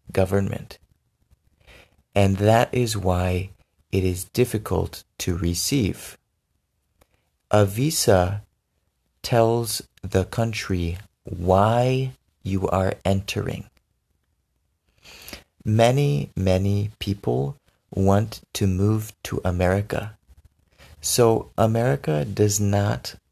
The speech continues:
allow, it does not permit all travelers to enter the country. If it did, there would be too many people in America.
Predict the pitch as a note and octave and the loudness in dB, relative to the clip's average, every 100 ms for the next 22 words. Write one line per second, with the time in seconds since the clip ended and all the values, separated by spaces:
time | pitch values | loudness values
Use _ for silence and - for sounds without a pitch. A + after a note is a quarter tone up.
0 | _ - G2+ F#2+ F2+ F#2 G2 A#2 B2+ _ | _ 0 0 2 -2 0 -2 -4 -10 _
1 | _ _ _ _ - G#2+ - A#2 G2+ G#2+ | _ _ _ _ -12 -12 -4 -2 0 0
2 | A2+ B2+ - _ _ - G#2+ G2 F#2+ A2+ | -2 -4 -12 _ _ -4 -2 0 -2 -4
3 | - - - _ _ - _ _ F2+ F#2+ | -6 -18 -20 _ _ -20 _ _ 4 4
4 | A2+ A#2 - - F2+ G#2 G#2 G2+ G2+ G2+ | 4 -2 -4 2 2 2 0 2 0 -4
5 | - _ - G#2 - - F2 E2+ - A2 | -8 _ -6 -6 -4 -4 -4 -4 -4 -4
6 | G2+ G#2 - F#2+ A2 - - - - _ | -2 -4 -4 -4 -4 -6 -10 -12 -18 _
7 | _ _ _ _ _ _ _ _ _ _ | _ _ _ _ _ _ _ _ _ _
8 | _ _ _ _ _ _ _ B2+ D3 - | _ _ _ _ _ _ _ 2 2 0
9 | - G#2+ - - F#2+ A2 D#3 E3+ _ _ | 0 0 -2 2 4 4 -2 -10 _ _
10 | _ _ _ _ _ _ G2+ A2+ A#2+ B2+ | _ _ _ _ _ _ 0 4 4 4
11 | C3 A2+ A2 A2 A2 - _ - - A#2+ | 0 0 0 0 -2 -10 _ -10 -6 -4
12 | B2 B2+ A2 G2+ G#2 G#2 - A2 A2 - | -2 -2 0 2 2 -2 -2 -6 -4 -8
13 | - _ _ _ - F#2+ F#2 F#2+ A2 G#2+ | -8 _ _ _ -2 0 0 0 0 -2
14 | - - | -6 -10